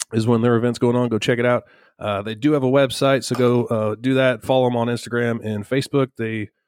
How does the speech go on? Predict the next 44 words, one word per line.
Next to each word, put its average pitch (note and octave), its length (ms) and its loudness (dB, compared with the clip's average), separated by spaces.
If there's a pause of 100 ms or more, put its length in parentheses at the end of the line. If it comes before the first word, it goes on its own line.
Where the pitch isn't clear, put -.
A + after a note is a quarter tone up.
(120)
post G3+ 240 2
regularly. D#3 400 2
So, B2+ 440 2 (440)
uh, A#2+ 280 2
fun F3 320 2
new F3 180 4
event, D3+ 480 -2 (220)
relatively C#3+ 480 0
close B2+ 240 0
to B2 80 -8
me. C#3 160 -2
Hopefully C#3 340 0
I G#2+ 60 0
can A2+ 120 -6
make C3 160 0
it. C#3+ 120 -4 (440)
Um, G#2+ 460 2
but A#2 80 2
that A#2+ 160 2
is A2 140 0
September G2 360 -6
thirteenth - 320 -16
through - 100 -20
fifteen. G3 460 2 (120)
And F3 120 0
then, E3 140 2
of C3 100 -2
course, B2 460 0 (160)
um, A2 280 -4
Rendezvous A#2+ 420 2
in A2+ 60 2
the G2+ 100 -2
Ozarks, G2+ 440 0 (520)
one G3+ 100 0
of F3+ 60 2
my F3+ 120 4
favorite A#2 360 0
events A2 280 -2
of G2 120 -4
the G2 100 -6
year, A2+ 420 2 (400)
and A2 200 2
that C3+ 200 2
is, A#2+ 520 2